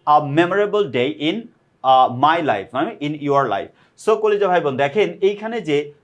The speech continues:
কথাগুলো বলা হয়েছে সম্পূর্ণ মানে, আহ, আহ, গল্প নিয়ে যেটা লেখা ছিল, a memorable day in your life। আচ্ছা, এরপরে আছে হচ্ছে the role of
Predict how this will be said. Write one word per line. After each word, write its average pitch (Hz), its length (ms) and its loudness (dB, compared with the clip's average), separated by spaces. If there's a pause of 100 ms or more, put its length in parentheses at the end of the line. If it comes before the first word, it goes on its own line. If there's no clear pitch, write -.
কথাগুলো 170 460 0
বলা 135 220 4
হয়েছে 139 300 -4
সম্পূর্ণ 190 580 -2 (280)
মানে, 143 360 0
আহ, 135 300 2 (340)
আহ, 123 160 0
গল্প 156 460 0
নিয়ে 254 260 0
যেটা 139 520 0 (160)
লেখা 143 300 0
ছিল, 165 180 -8
a 196 60 -6
memorable 147 600 -2
day 190 260 0 (300)
in 147 180 -4
your 143 240 2
life। 110 440 -2
আচ্ছা, 120 420 -4 (320)
এরপরে 190 300 2
আছে 170 180 -2
হচ্ছে 208 240 -4
the 151 200 0
role 175 320 0
of 156 100 4